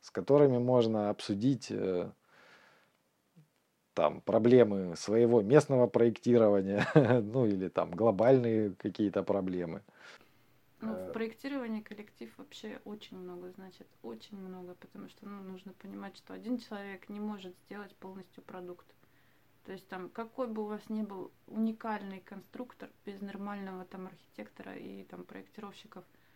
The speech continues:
Speaker 2: смежных этих сетей, ничего не получится.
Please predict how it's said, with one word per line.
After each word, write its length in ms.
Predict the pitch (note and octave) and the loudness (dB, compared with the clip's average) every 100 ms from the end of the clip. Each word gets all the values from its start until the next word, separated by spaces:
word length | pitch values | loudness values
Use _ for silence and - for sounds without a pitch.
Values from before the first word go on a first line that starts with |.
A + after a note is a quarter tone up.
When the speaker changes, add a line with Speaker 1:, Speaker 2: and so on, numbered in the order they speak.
| _ _ - | _ _ -10
Speaker 2:
смежных 380 | G#3 F#3+ F#3 - - - _ | -10 -10 -14 -16 -20 -20 _
этих 360 | - - _ - - | -16 -16 _ -20 -20
сетей, 380 | - A#3+ A#3 A3 _ _ _ _ - | -14 -10 -10 -12 _ _ _ _ -6
ничего 360 | B3 - A3 | -6 -4 -6
не 100 | G3 | -8
получится. 580 | F3+ - - - _ E3+ | -10 -14 -16 -20 _ -20